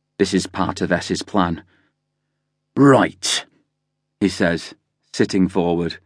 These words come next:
"I'll give Asher another go."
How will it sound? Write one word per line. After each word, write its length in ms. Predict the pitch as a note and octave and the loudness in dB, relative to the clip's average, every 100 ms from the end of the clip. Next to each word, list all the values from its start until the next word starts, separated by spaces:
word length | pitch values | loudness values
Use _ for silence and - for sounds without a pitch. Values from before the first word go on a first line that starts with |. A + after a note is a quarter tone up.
| _ _ _ _ _ _ _ _ _ _ - | _ _ _ _ _ _ _ _ _ _ -2
"I'll 240 | F3+ A3+ G#3 | 2 2 2
give 360 | G#3+ G3 F#3+ - | 2 2 2 -2
Asher 480 | D#3+ - G#2+ A#2 - | -4 -6 -8 -6 -2
another 460 | C#3 C#3+ C#3+ D3+ C#3 | 0 2 2 2 0
go." 520 | A#2+ A#2+ F#2+ F#2+ | 0 -2 -4 -12